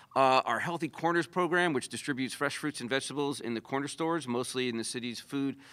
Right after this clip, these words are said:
uh, apartheid areas. Uh, we're over, are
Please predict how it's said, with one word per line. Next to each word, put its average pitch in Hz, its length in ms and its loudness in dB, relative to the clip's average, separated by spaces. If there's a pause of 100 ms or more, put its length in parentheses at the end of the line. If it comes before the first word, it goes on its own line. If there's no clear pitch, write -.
(300)
uh, 117 220 2
apartheid 147 460 4
areas. 165 460 4 (340)
Uh, 123 460 6
we're 131 360 2
over, 131 480 4
are 117 160 -2